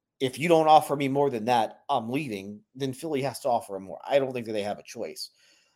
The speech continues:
If I'm the Rockets, I don't wanna do four years. No, of course not. I think that would be bad for bu-,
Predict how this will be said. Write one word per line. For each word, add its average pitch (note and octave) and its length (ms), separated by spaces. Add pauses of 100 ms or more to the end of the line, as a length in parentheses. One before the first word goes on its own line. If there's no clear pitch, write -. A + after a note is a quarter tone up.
(140)
If B2+ 180
I'm E3+ 160
the G3+ 80
Rockets, E3+ 340 (160)
I D3 100
don't F3+ 180
wanna C3 200
do A2+ 200
four G2 280
years. D#3 460
No, G3+ 100
of F2 300
course F3 260 (160)
not. D#2+ 180
I F#2 100
think G2+ 200
that A2 140
would G#2+ 160
be G#2 100
bad G#2 280
for G2 100
bu-, D3+ 200